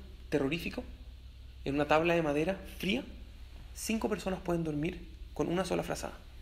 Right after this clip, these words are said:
Pero hay solamente una forma de sobrevivir con esa, esa sola frazada. Y la forma de sobrevivir es cuando tú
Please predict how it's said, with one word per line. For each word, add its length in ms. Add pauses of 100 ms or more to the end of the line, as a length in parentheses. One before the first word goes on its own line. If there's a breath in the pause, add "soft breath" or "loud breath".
(800 loud breath)
Pero 160
hay 40
solamente 320
una 140
forma 220
de 40
sobrevivir 380
con 120
esa, 260
esa 160
sola 160
frazada. 320 (800 loud breath)
Y 60
la 80
forma 220
de 40
sobrevivir 420
es 80
cuando 240
tú 240